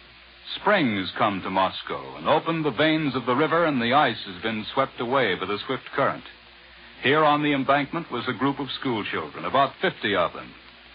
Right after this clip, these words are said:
None was older than twelve, and one-third of them were girls. They were drilling with wooden guns. A Red Army man marched them up and down the embankment, giving crisp orders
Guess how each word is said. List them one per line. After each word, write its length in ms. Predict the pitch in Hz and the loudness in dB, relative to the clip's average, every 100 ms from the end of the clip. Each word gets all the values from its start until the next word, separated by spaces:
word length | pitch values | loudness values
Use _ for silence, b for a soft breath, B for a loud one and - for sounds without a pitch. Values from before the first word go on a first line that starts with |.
| - | -10
None 380 | 95 131 143 170 | 0 2 2 2
was 140 | 143 131 | 0 2
older 260 | 143 143 | 2 2
than 180 | 143 143 | 0 -2
twelve, 440 | - 139 87 71 69 | 2 2 2 -2 -10
and 140 | 85 | -4
one-third 460 | 113 127 123 165 170 | 0 0 4 4 6
of 160 | 131 123 | 4 2
them 160 | 190 | -4
were 140 | 170 147 | -4 -2
girls. 480 | 160 151 87 69 - - - B B B B - | 2 2 2 -4 -14 -20 -20 B B B B 0
They 80 | 120 | 2
were 140 | 139 | 2
drilling 440 | 123 202 196 196 | 2 4 4 2
with 120 | 185 156 | 0 -2
wooden 340 | 139 180 185 170 | 0 0 0 0
guns. 480 | 165 120 73 - - - - - - - | 2 0 -2 -12 -14 -16 -16 -20 -18 -6
A 100 | 90 | 0
Red 180 | 139 139 | 2 4
Army 300 | 147 135 117 | 4 2 2
man 320 | 113 107 101 | 2 2 2
marched 340 | 127 135 - | 2 2 -2
them 140 | 123 123 | 0 0
up 160 | 127 | 0
and 120 | 127 | 0
down 280 | 120 135 123 | 2 4 4
the 100 | 117 | 0
embankment, 540 | 117 131 123 117 - 147 | 0 0 0 -2 -10 -4
giving 280 | 131 135 131 | 0 0 0
crisp 340 | - 151 - | 0 -2 0
orders 380 | 147 120 80 | 2 2 0